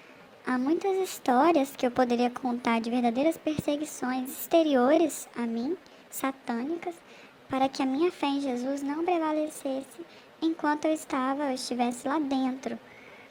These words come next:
Quando eu estava lá dentro, isso ocorreu muito e que me causa-, causaram muitas aflições mentais e espirituais. É, eu continuei a analisar as doutrinas, falas, pregações heréticas,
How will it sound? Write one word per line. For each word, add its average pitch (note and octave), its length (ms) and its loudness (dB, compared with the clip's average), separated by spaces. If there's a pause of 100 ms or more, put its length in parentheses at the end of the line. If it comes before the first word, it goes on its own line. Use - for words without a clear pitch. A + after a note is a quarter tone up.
(400)
Quando A#3+ 160 -2
eu B3+ 60 0
estava C4 280 0
lá B3+ 100 2
dentro, A#3+ 220 -2
isso C4 140 -4
ocorreu D4 400 0
muito C#4 460 -2
e - 20 -2
que B3 140 -6
me C4+ 80 -2
causa-, C4+ 440 -2
causaram C4+ 400 -2
muitas D#4 460 2
aflições C4+ 680 -4
mentais B3 800 -4 (460)
e D4 180 -2
espirituais. C4+ 840 -6 (1080)
É, A3+ 480 -4
eu D4 60 -2
continuei F4 560 4
a C#4 60 0
analisar C4 420 0
as B3 100 -2
doutrinas, C4 800 2 (1000)
falas, B3+ 480 0 (580)
pregações C#4+ 720 0
heréticas, B3 800 -2